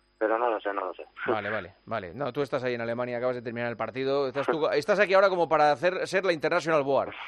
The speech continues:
Speaker 2: ¿eh? Arreglando el, el fútbol. Pues nada, que ojalá que haya buen ambiente el jueves en Anoeta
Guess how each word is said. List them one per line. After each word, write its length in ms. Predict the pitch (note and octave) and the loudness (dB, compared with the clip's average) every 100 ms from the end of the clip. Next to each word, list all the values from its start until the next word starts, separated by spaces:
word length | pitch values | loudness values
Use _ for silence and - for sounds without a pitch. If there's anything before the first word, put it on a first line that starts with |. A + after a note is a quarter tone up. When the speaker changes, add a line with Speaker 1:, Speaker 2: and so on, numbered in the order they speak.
| - | -2
Speaker 2:
¿eh? 140 | C3+ E3+ | 0 2
Arreglando 480 | C#3+ C#3 D3 C#3+ C#3 | 2 2 2 2 2
el, 140 | B2+ A#2 G2 | 4 4 2
el 180 | - A#2+ | -2 -6
fútbol. 400 | A#2 G#2 G2+ G2 - - - | -8 -8 -8 -10 -14 -18 -6
Pues 160 | B2+ | 0
nada, 200 | E3 D3+ | 4 4
que 100 | C#3+ | 4
ojalá 220 | C#3+ D3+ F3+ | 4 6 8
que 60 | |
haya 140 | F#3+ G3 | 8 6
buen 160 | G3+ | 6
ambiente 680 | F#3+ G3 F3 F#3 F3+ F3 E3+ | 2 2 2 2 2 0 -2
el 100 | E3 | -2
jueves 320 | - F3+ E3 | 2 2 2
en 120 | E3 | 0
Anoeta 480 | D#3 D#3+ E3+ G#3 B3+ | 2 2 2 0 -2